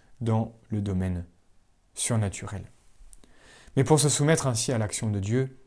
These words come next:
il est nécessaire de combattre les causes de l'empressement. Nous, nous pouvons en donner trois.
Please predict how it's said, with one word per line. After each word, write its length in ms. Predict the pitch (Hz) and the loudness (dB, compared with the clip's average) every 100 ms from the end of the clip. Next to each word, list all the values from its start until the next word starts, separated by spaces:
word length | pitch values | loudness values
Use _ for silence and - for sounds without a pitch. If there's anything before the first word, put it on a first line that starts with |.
| _ _ - | _ _ 0
il 120 | 131 | 6
est 60 | 139 | 6
nécessaire 640 | 135 120 113 117 110 - - - _ _ | 6 4 0 -4 -6 -8 -18 -20 _ _
de 120 | 117 143 | 4 4
combattre 540 | 139 101 98 - - - | 4 0 0 -4 -18 -8
les 120 | 110 104 | -2 0
causes 420 | - 135 92 90 - | 4 4 4 -4 -6
de 120 | 113 | -4
l'empressement. 540 | 104 92 101 - 90 - _ _ _ _ - - - - | -2 -2 -6 -8 -10 -14 _ _ _ _ -20 -20 -20 -8
Nous, 200 | 117 110 | -4 -2
nous 220 | 113 117 101 | -2 -4 -4
pouvons 280 | 120 123 | 0 4
en 60 | 123 | 4
donner 220 | 113 110 | 4 2
trois. 540 | 98 127 151 170 - | 0 0 2 0 -4